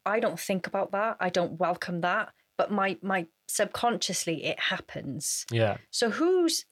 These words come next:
Speaker 1: who's up there in my subconscious going, "Bit of anxiety today, press that button"?
Speaker 2: Yeah.
Speaker 1: Like, I feel like somebody else is controlling that part of me because I don't, I don't want that.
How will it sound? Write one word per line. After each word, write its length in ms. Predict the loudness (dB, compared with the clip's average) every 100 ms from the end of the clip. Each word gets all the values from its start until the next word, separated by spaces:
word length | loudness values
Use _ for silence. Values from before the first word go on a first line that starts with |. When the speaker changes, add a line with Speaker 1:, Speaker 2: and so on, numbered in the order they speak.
| _ _ _ _
Speaker 1:
who's 380 | -2 2 2 2 0
up 220 | -2 0
there 340 | 0 2 2 0
in 160 | 0 2
my 200 | 2 0
subconscious 1160 | 0 0 -2 -4 0 0 0 0 2 0 -2 -4 _ _ 0
going, 460 | 2 4 2 0 -4 _ _ _
"Bit 100 | -2
of 60 | 0
anxiety 440 | 0 2 0 -2
today, 440 | -6 0 2 2 -4 _
press 160 | -4 -2
that 160 | -2 0
button"? 300 | 0 0 -2 0
Speaker 2:
Yeah. 300 | 4 4 4
Speaker 1:
Like, 180 | 2
I 80 | 0
feel 160 | 2 2
like 160 | 2
somebody 300 | 2 2 2 2
else 240 | 0 0
is 100 | -2
controlling 640 | -2 -2 0 2 2 2
that 240 | 2 0 -2
part 320 | 0 0 2
of 240 | 2 2
me 320 | -2 -2 -6 -10 _ -12
because 260 | -4 0
I 160 | 2 2
don't, 320 | 2 2 0 -4
I 100 | -2
don't 300 | 2 0 2
want 280 | 2 2 0 0
that. 240 | 0